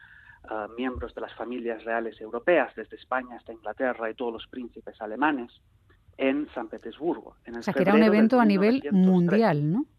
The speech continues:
Speaker 1: A, a nivel internacional, eh, estamos hablando, con, era, esto es como un matrimonio real, eh, estas celebraciones. Y lo
Speaker 2: Ujú.
Speaker 1: mismo, aún más grande y más fastuoso, diez años después, en el mil novecientos trece, para el,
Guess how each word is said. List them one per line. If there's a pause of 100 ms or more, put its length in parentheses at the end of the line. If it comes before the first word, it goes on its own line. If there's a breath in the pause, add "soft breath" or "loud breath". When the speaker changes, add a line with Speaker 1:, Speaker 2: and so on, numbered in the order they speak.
(800 loud breath)
Speaker 1:
A,
a
nivel
internacional,
eh,
estamos
hablando,
con,
era,
esto
es
como
un
matrimonio
real, (880)
eh,
estas
celebraciones.
Y
lo
Speaker 2:
Ujú.
Speaker 1:
mismo,
aún
más
grande
y
más
fastuoso, (440 loud breath)
diez
años
después, (120)
en
el
mil
novecientos (100)
trece, (120)
para
el,